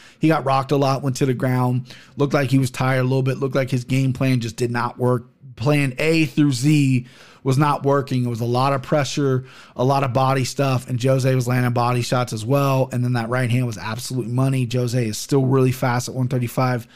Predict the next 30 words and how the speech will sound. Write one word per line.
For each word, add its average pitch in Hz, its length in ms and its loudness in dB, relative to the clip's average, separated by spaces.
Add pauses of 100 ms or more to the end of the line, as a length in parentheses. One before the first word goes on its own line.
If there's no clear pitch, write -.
(280)
Again, 151 500 0 (280)
another 185 840 4
example 147 720 0
of 131 120 2
how 135 200 2
I 135 140 0
cannot 131 400 -2
get 123 200 -2
Jose 117 240 -2
Aldo 101 240 -6
right, 73 240 -16 (160)
right? 135 220 0
Either 135 220 4
I 117 80 0
bet 131 340 0
for 233 240 4
him, 220 80 4
I 180 40 4
bet 147 160 0
against 180 340 -2
him. 185 120 0
I, 147 160 -6
I, 143 280 -4
I 156 60 0
just 143 240 -2
can't 151 180 0
get 131 120 -4
this 123 140 -2
guy 113 200 -2
right. 170 360 2